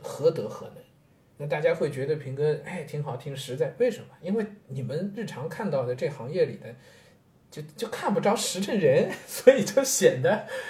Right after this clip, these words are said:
这真是同行衬托。那现在这样一来，真的就是放血了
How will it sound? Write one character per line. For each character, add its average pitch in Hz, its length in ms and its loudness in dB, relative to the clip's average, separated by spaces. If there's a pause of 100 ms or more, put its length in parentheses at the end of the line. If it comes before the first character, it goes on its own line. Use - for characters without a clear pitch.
(300)
这 147 100 -2
真 185 200 0
是 170 80 4
同 123 200 -8
行 131 160 -8
衬 - 220 -8
托。 - 260 -16 (400)
那 170 80 6
现 226 200 6
在 226 120 8
这 202 120 6
样 185 120 6
一 165 60 0
来， 123 380 0
真 190 160 2
的 165 80 2
就 147 100 -2
是 143 100 -4
放 135 240 -4
血 - 180 -10
了 - 220 -18